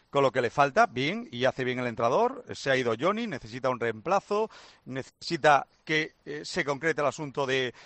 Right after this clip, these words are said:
de Anthony antes del final de mercado para recuperar efectivos. Evidentemente el entrenador hace bien, porque a él también le exigen que dé, por ejemplo, un paso adelante, eh, en la búsqueda de la Liga de Campeones,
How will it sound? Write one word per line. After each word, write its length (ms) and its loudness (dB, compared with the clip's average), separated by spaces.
de 240 0
Anthony 420 2
antes 240 -4
del 160 -2
final 320 -2
de 340 -2
mercado 600 0
para 480 2
recuperar 560 2
efectivos. 540 -4
Evidentemente 540 -4
el 80 0
entrenador 500 0
hace 320 6
bien, 180 -2
porque 220 -6
a 60 2
él 80 -2
también 420 -4
le 460 -2
exigen 520 -2
que 160 -2
dé, 140 2
por 100 0
ejemplo, 400 -6
un 80 -8
paso 300 2
adelante, 520 0
eh, 560 -2
en 80 -4
la 80 4
búsqueda 340 0
de 60 0
la 140 2
Liga 180 0
de 140 -2
Campeones, 600 -4